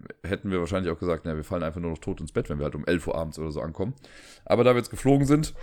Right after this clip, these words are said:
<clears throat> haben wir gesagt, komm, dann gehen wir noch überraschungsweise hin. Und ich würde mal sagen, das hat auch gut funktioniert.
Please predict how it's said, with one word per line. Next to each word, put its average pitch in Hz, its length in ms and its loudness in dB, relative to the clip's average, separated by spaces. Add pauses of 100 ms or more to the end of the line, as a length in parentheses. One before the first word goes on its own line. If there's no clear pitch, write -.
<clears throat> 113 220 -2
haben 107 80 0
wir 95 80 -2
gesagt, 101 240 0
komm, 92 100 -2
dann 87 80 -2
gehen 101 120 0
wir 101 60 0
noch 90 80 -2
überraschungsweise 87 640 0
hin. 143 160 2
Und 98 120 0
ich 101 80 0
würde 156 140 6
mal 131 120 4
sagen, 113 240 6
das 101 100 -2
hat 117 100 2
auch - 120 -4
gut 135 160 2
funktioniert. 127 480 2